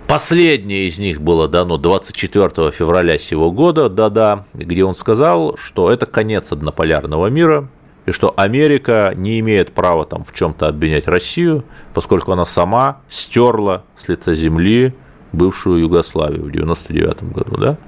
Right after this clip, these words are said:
Знаете, что сделали с... Ну, нам вот говорят, что это демократическая страна. Да, демократическая страна.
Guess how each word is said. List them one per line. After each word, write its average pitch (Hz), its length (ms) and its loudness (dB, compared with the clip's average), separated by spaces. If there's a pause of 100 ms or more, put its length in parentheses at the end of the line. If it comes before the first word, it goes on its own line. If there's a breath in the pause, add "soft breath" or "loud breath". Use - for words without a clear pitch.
(640)
Знаете, 190 300 0
что 131 160 -6
сделали 87 540 0
с... - 240 -12 (580)
Ну, 110 240 2
нам 95 220 -2
вот 82 160 -8
говорят, 92 420 2
что - 260 -6
это - 380 -4
демократическая 90 720 -2
страна. 131 420 -2
Да, 92 220 0
демократическая 92 800 -8
страна. - 360 -14